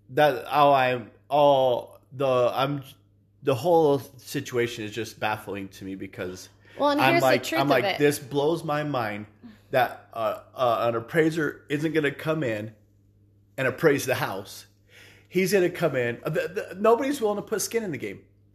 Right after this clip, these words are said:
Speaker 1: So a home inspector comes over. They do a home inspection, and the roof is like, "Nah, I don't know." Call a contractor. So I go out.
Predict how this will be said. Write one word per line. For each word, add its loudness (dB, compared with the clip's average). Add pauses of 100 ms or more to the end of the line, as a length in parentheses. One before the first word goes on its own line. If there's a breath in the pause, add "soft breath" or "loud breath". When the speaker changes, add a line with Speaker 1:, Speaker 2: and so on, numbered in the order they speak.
(220 loud breath)
Speaker 1:
So 2
a 0
home 2
inspector -2
comes -2
over. -2 (800)
They 4
do 2
a 4
home -2
inspection, -6
and -6
the 0
roof 0
is -10
like, 0 (220)
"Nah, -4
I 0
don't 0
know." 2 (460)
Call 2
a 0
contractor. -2 (1160 soft breath)
So 0
I 6
go 2
out. -4